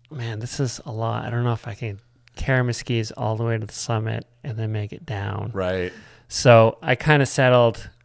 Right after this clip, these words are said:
Speaker 1: he and I settled for going up into the fan. Fan is, like, where the, the talus field kinda makes, like, an arrow point,
Speaker 2: Mm-hmm.
Speaker 1: and the gullies start f-, off of that.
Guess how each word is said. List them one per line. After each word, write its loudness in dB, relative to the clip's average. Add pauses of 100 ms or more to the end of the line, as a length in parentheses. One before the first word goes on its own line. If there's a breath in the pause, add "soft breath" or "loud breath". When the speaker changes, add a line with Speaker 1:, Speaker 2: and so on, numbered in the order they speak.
(400)
Speaker 1:
he 2
and 4
I 4
settled 2
for -2 (200)
going 4
up -2
into -2
the -10
fan. -2
Fan -2
is, -2
like, -8 (920 loud breath)
where 4
the, 2 (200)
the -4
talus 0
field -6 (800)
kinda -2
makes, -2
like, -8
an -10
arrow -4
point, 2
Speaker 2:
Mm-hmm. -10 (520 soft breath)
Speaker 1:
and -4
the 0
gullies 0
start -2
f-, -12 (100)
off -2
of -6
that. -8